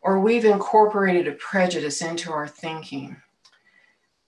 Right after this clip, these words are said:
And when we do this, we are painting an entire group of people with a broad brush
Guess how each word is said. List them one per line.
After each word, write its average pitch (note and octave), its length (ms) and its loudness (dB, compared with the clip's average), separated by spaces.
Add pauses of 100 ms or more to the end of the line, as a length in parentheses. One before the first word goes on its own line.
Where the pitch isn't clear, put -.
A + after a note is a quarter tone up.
(100)
And F#3+ 200 2
when D#4 200 4
we C4+ 140 4
do A3 260 4
this, F3+ 380 2
we G#3+ 200 2
are G#3 180 4
painting F#3 560 -2
an C#3+ 120 -6
entire A3 680 -2
group F#3+ 320 -6
of F3 160 -14
people F#3 420 -10
with C#3+ 160 -10
a C#3 60 -10
broad F3 480 -4
brush E3+ 640 -4